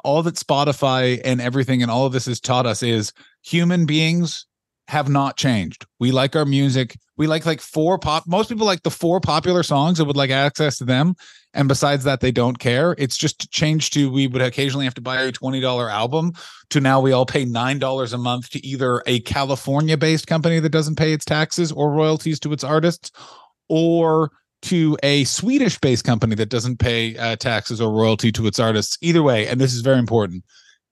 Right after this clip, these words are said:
we have to make sure the artists aren't being paid. That's the one thing I want everyone to take away from this podcast. If you are creative, fuck you. You get no fucking money.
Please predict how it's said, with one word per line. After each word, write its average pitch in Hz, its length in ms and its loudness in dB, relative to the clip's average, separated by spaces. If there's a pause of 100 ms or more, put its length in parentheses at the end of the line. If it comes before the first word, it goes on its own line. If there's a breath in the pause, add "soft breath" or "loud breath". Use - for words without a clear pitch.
(200)
we 131 80 0
have 135 220 0
to 139 60 0
make 123 140 2
sure - 100 -2
the 110 100 4
artists 98 240 0
aren't 90 120 -4
being 87 160 -4
paid. 80 220 -10
That's 98 140 -10
the - 80 -2
one 127 180 0
thing 131 160 -2
I 120 60 -2
want 113 180 -2
everyone 120 220 -2
to 110 80 -4
take 117 180 -2
away 110 220 -2
from 113 260 0
this 110 120 -2
podcast. 147 580 0
If 113 100 -10
you 139 140 -2
are 139 120 0
creative, 170 600 0 (760)
fuck 156 260 -2
you. 185 460 0
You 131 160 -8
get 131 300 -2
no 117 340 0
fucking 143 380 0
money. 98 380 -4